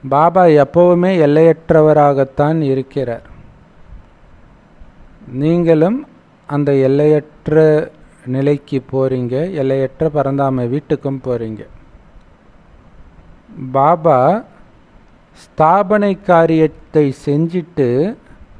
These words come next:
பிறகு போயிடுவார் பரந்தாமத்துக்கு. நாமளும் அவர் கூட போய் அங்கிருந்து பூமிக்கு வந்து நம்ம ராஜ்யத்தை ஆளுவோம். பாபா வரமாட்டார். மற்ற இந்த ஞானத்தை எடுக்காத மற்ற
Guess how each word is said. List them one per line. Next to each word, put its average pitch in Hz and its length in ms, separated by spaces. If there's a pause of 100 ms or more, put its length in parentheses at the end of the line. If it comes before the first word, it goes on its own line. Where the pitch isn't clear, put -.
(840)
பிறகு 180 340 (160)
போயிடுவார் 165 580 (1200)
பரந்தாமத்துக்கு. 147 720 (300)
நாமளும் 175 340
அவர் 151 200
கூட 165 140 (140)
போய் 147 240 (140)
அங்கிருந்து 196 500 (100)
பூமிக்கு 175 380 (100)
வந்து 147 180 (100)
நம்ம 175 180 (100)
ராஜ்யத்தை 156 500 (140)
ஆளுவோம். 117 400 (680)
பாபா 131 240 (120)
வரமாட்டார். 123 560 (920)
மற்ற 165 420
இந்த 143 220
ஞானத்தை 160 340 (100)
எடுக்காத 180 460
மற்ற 143 160